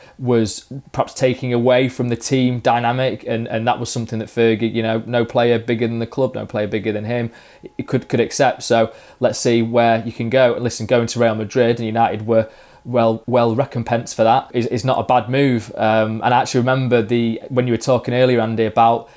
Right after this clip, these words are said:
his departure, I remember going to the final game that he had at Old Trafford, um, against Charlton, and he scored in that game.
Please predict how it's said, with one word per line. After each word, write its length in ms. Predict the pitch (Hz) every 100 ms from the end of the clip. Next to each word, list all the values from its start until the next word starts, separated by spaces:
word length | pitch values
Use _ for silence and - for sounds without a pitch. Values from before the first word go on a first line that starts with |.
| _
his 180 | 117 110
departure, 640 | 120 120 113 110 - 113
I 80 | 107
remember 260 | 120 120
going 320 | 110 117 117 113
to 380 | - 117 110
the 180 | 101 113
final 340 | - 120 113 104
game 280 | 127 120
that 60 | 120
he 40 |
had 160 | 113 113
at 60 | 107
Old 140 | 107
Trafford, 460 | 135 120 - 113 - -
um, 240 | 107 107
against 280 | 107 117 -
Charlton, 460 | 131 127 127 - 110
and 80 |
he 60 | 104
scored 360 | - 143 143 127
in 100 | 110
that 140 | 104
game. 320 | 104 104 107